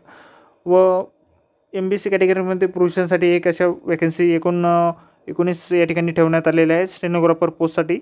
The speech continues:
त्यानंतर, अ, ड्राफ्टमॅन कम ट्रेसर, अ, सिव्हिलसाठी या ठिकाणी व्हॅकन्सी आहे. पंधरा पोस्टसाठी टोटल एकूण व्हॅकन्सी आहे. त्यामध्ये सहा, अ, अनरिझर्व्ह म्हणजेच ओपन कॅटेगरीमध्ये असणार आहे. पुरुषांसाठी दोन, महिलांसाठी असणार आहे. त्यानंतर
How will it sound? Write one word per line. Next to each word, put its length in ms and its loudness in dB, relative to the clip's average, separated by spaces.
त्यानंतर, 400 2
अ, 240 4
ड्राफ्टमॅन 720 -4
कम 400 -2
ट्रेसर, 420 2
अ, 180 4
सिव्हिलसाठी 600 -2
या 60 0
ठिकाणी 400 -4
व्हॅकन्सी 540 -2
आहे. 180 0
पंधरा 320 0
पोस्टसाठी 420 -2
टोटल 360 2
एकूण 200 -2
व्हॅकन्सी 400 -2
आहे. 520 -8
त्यामध्ये 260 2
सहा, 200 2
अ, 60 -4
अनरिझर्व्ह 640 -2
म्हणजेच 340 -2
ओपन 240 0
कॅटेगरीमध्ये 520 0
असणार 260 0
आहे. 140 0
पुरुषांसाठी 640 -2
दोन, 300 0
महिलांसाठी 500 0
असणार 280 0
आहे. 160 0
त्यानंतर 440 -2